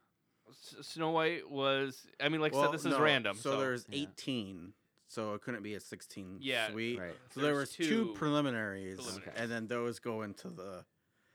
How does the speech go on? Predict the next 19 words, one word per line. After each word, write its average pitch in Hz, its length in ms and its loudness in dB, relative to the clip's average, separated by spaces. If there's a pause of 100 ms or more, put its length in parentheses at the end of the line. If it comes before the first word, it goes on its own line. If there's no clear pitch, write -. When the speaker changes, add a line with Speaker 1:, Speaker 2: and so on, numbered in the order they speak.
(340)
Speaker 2:
the 98 180 -4
end 98 220 -6
and 87 140 -10
the 92 60 -8
Speaker 1:
And 131 100 0
here's 180 200 2
Speaker 2:
beginning. 190 100 4
Speaker 1:
our 156 60 2
second 175 360 -2
preliminary, 104 480 -4
which 113 180 -6
should 107 200 -12
just - 240 -4
be 110 120 -2
as 101 120 -8
easy. 110 380 -6 (320)
Elsa 156 680 4
versus 117 320 -4
Cinderella. 123 720 -2